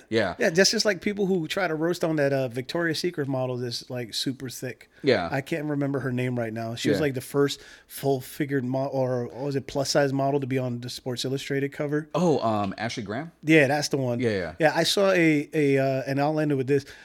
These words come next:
Speaker 2: I saw that, you know, you ever heard What Would You Do?
Speaker 1: Mm-hmm.
Speaker 2: That, you know that, uh,
Speaker 1: Oh,
Speaker 2: they,
Speaker 1: yeah, with,
Speaker 2: that
Speaker 1: uh, John Quinones.
Speaker 2: John Qui-, Johnny Quinones.
Speaker 1: Yeah, yeah.
Speaker 2: Yeah, he, they did one like that
Speaker 1: Mm-hmm.
Speaker 2: about somebody making fun of overweight people.
Speaker 1: Yeah.
Speaker 2: And she was on it. And, dude, she was crying.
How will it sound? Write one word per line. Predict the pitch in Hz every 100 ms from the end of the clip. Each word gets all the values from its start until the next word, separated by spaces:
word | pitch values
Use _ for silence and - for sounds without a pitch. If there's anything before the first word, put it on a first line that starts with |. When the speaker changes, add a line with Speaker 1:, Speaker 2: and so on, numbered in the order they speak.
| - -
Speaker 2:
I |
saw | 143 - 185 175
that, | 165
you | 156
know, | 180 180
you | 170
ever | 175
heard | 175 175
What | 151 156
Would | 156 147
You |
Do? | 156 175 180 _ -
Speaker 1:
Mm-hmm. | 127 117 120 156
Speaker 2:
That, | 151
you | 139 147
know |
that, | 147 131 127
uh, | 123 120
Speaker 1:
Oh, | 139 196
Speaker 2:
they, |
Speaker 1:
yeah, | 165
with, | 143 135
Speaker 2:
that | 127
Speaker 1:
uh, | 117 107
John | 117 139 135
Quinones. | 127 135 104
Speaker 2:
John | 160 165
Qui-, | 160 170
Johnny | 151 156 170
Quinones. | 170 170 175 151 135 120
Speaker 1:
Yeah, | 120
yeah. | 110 90
Speaker 2:
Yeah, | 170 160
he, | - - 185 143 - 175
they | 151 170
did | 147 190
one | 175 147
like | 143 123
that | 127 123 120
Speaker 1:
Mm-hmm. |
Speaker 2:
about | 113 113 135 127 - -
somebody | - 135 139
making | 135 131 135
fun | - 135
of | 123
overweight | 131 127 127 127 -
people. | 143 131 120 -
Speaker 1:
Yeah. | - 107
Speaker 2:
And | 135
she | -
was | 156 131
on | 139 160
it. | 127
And, | 143 123
dude, | 180 160
she | - 175
was | 147
crying. | - - 123 151 127 101